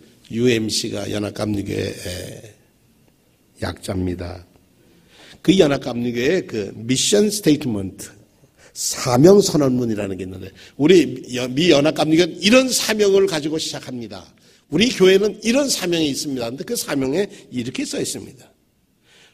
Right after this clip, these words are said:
예수 그리스도의 제자를 만들어, 예수 그리스도의 제자들을 만들어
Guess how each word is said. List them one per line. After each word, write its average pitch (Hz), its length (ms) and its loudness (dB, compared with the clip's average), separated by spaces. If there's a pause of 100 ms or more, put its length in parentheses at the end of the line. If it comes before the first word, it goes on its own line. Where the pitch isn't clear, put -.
(800)
예수 151 400 2
그리스도의 151 400 2
제자를 113 520 -4
만들어, 92 500 -6 (800)
예수 196 480 4
그리스도의 190 320 4
제자들을 202 600 4
만들어 180 640 4